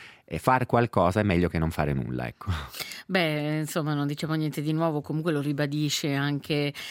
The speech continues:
Speaker 2: eh, il medico cantonale aggiunto nel suo,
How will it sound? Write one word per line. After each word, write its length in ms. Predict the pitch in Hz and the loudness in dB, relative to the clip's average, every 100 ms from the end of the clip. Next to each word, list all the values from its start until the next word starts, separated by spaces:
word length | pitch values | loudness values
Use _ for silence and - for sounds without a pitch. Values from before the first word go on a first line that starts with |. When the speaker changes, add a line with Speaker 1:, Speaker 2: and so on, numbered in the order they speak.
| - | -14
Speaker 2:
eh, 1300 | - 160 147 135 135 135 139 135 135 135 135 135 135 - | -8 -4 -2 -2 -2 -4 -6 -6 -6 -6 -6 -6 -6 -8
il 200 | 143 143 | -4 0
medico 720 | 139 143 139 139 151 143 147 - | 0 0 -2 -4 -2 -2 -2 -4
cantonale 600 | 147 131 139 135 139 139 | -4 -2 -4 -4 -4 -2
aggiunto 840 | 147 151 160 151 147 151 147 151 | -2 0 2 2 0 0 0 0
nel 200 | 147 139 | 0 -2
suo, 440 | - 160 139 135 | -2 -2 0 -2